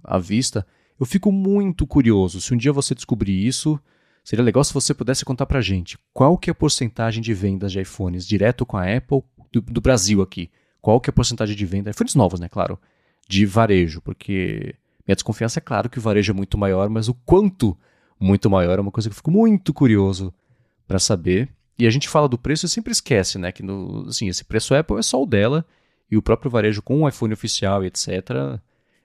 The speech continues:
geralmente é mais barato mesmo, tem as promoções, ela vai, é, desovando aí no varejo desse jeito pra ela não ter que dar o desconto, e mesmo assim o pessoal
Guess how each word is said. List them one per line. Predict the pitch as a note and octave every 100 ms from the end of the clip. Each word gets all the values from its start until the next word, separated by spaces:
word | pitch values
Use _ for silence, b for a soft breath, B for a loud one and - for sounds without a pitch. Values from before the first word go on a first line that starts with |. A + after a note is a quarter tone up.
| -
geralmente | E2+ A2 A2+ G2 F#2+ -
é | A#2
mais | A2 G#2
barato | G2+ F2+ F2 F2+
mesmo, | E2+ F#2
tem | -
as | -
promoções, | G2 F2+ - G2 G2
ela | F#2+ G#2+
vai, | G#2+ A2+ E2+ _ _ _ _ _ _
é, | - F2+
desovando | F#2 C#3 C#3 A2+ A#2+ G#2
aí | G2
no | F#2
varejo | F#2+ G2+ G2+ G#2
desse | G2 -
jeito | G2+ G#2+ -
pra | - C#3+
ela | C#3+ E3+
não | D#3
ter | D3
que | D3
dar | C#3
o |
desconto, | C#3+ E3 F#3 G3+ - G#3+ - _ _ _ -
e | F3 F#3 F3 - _
mesmo | G#3 E3 C#3+
assim | C3+ - A2+
o |
pessoal | G#2+ A#2+ - A#2+ G2+ E2+